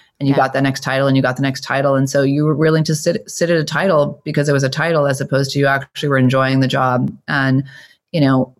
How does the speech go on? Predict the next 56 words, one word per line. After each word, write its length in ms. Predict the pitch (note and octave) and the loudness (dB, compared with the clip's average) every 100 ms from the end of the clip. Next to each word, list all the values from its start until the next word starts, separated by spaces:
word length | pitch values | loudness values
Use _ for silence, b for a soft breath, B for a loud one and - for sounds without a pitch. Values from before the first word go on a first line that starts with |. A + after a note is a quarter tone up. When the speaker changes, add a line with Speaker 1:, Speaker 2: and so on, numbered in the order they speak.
| _ | _
Speaker 1:
harder 320 | - D3 D3+ | -2 0 2
to 60 | D3 | 0
say, 180 | D3 C#3+ | 0 2
like, 180 | C#3 D#3+ | 0 0
"You 60 | |
know 140 | E3 D#3+ | 0 0
what, 140 | D#3 | 0
I'm 100 | D3+ | 0
not 80 | D#3 | 0
having 220 | C#3+ D3 | 2 0
any 180 | - D#3 | 2 2
fun 240 | D#3 C#3+ D3+ | 2 2 2
anymore. 460 | D3+ C#3 C3+ C3+ | 4 4 4 4
I'm 100 | C3+ | 2
gonna 160 | C#3 C3+ | 2 2
go 200 | C#3 C3+ | 2 2
do 100 | C3+ | 0
something 220 | C3 C3 | 0 -2
totally 180 | C3 C3+ | 0 0
different 300 | C#3 C#3 C3+ | 0 -2 -2
and 80 | C3+ | 0
I'll 80 | C3 | 0
take 200 | D#3+ E3 | 0 0
a 20 | |
pay 220 | E3+ C3 | 0 -2
cut 320 | - B2+ B2+ B2+ | 0 -4 -4 -2
and 120 | C3 | 0
I'll 180 | B2+ B2+ | 0 -2
take, 480 | - D3+ D#3 - - | -4 -2 -2 -6 -8
you 80 | C#3 | -2
know, 260 | C3 C3+ B B B - | 0 -2 B B B -12
a 60 | |
title 300 | C3+ C3 C3 | -6 -2 -2
cut 320 | C3 C3 B2+ - | -2 -2 -4 -2
and 80 | C3 | -2
I'll 100 | C3 | 0
go 180 | C#3 D#3+ | 2 2
learn 200 | D3+ D3 | 2 0
something 240 | C#3 C3+ | 0 0
different." 320 | C3 C3+ C3 | 0 -2 -4
It's, 160 | C3 - | -6 -6
it's 200 | C#3 - | -8 -8
challenging. 720 | - C#3 D#3+ D3+ D3+ B2+ - - | -4 0 0 0 -2 -4 -6 -4
And 360 | C#3+ C3+ C#3+ D3 b b b | -2 0 0 -4 b b b
yet 260 | D3+ D3+ - | -2 -2 0
I 100 | D3 | -2
think 160 | C#3+ C#3+ | 0 2
now 260 | C#3+ D3+ | 2 2
we 140 | D3+ C#3+ | 2 0
see 440 | - - D3+ F3 | -2 -6 -2 0
that 220 | D#3 C3 C#3+ | 2 0 -4
this 160 | C3 | -4
is 140 | C#3+ D3 | -4 -4
the 120 | C3+ | -2
world 260 | C3+ C#3 | 0 0
of 120 | C3+ | 0